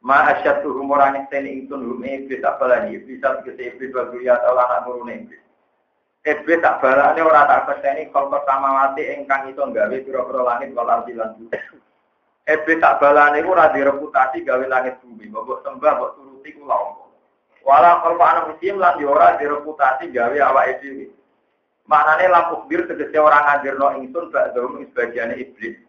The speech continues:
Khalaqa ingkang khalqa ba'din ing gawe sebagian iblis liya. Wa ma kuntu lan ora ngalap ingsun.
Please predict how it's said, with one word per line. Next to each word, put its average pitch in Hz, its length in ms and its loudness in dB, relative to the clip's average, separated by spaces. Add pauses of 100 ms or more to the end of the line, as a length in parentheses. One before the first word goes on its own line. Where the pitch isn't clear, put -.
(500)
Khalaqa 151 480 4
ingkang 156 320 2
khalqa 156 320 4
ba'din 147 480 0
ing 165 160 -10
gawe 113 360 -4 (440)
sebagian 117 400 -6
iblis 117 240 -10
liya. 131 320 -12 (960)
Wa 139 160 6
ma 139 160 4
kuntu 135 240 -8
lan 127 160 0
ora 123 240 2
ngalap 123 320 0
ingsun. 110 480 -16